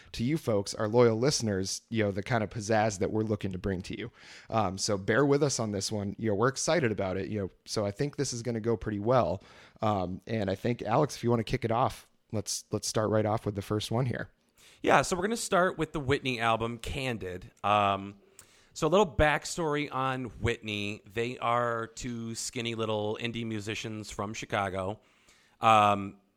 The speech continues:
Speaker 2: <sighs> his name, I think, is, like, Julian Reinert or something like that. I had it written down. Where is he? Uh, Julian Ehrlich, excuse me.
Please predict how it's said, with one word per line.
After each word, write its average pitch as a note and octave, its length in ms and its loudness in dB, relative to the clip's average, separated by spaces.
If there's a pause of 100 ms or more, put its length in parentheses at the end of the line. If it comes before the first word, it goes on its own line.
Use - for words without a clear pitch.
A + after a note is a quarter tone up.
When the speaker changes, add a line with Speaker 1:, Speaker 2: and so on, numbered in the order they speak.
(260)
Speaker 2:
<sighs> - 300 -10
his G#2 200 -10
name, A#2 220 -8
I G#2 80 -4
think, A#2 200 -12
is, F2 120 -14
like, F2+ 200 -14
Julian A2 880 -8 (180)
Reinert D3 540 -4 (260)
or A2+ 80 -16
something B2+ 320 -12
like A#2+ 220 -10
that. B2 380 -6 (640)
I A2+ 40 -16
had A#2 140 -8
it G2 80 -8
written F2+ 200 -14
down. F2 400 -14
Where F#2 160 -12
is E2+ 140 -12
he? E2+ 160 -16 (1120)
Uh, G2+ 680 4
Julian D#3 560 0
Ehrlich, A2+ 420 2
excuse F#2+ 400 -8
me. F2+ 160 -12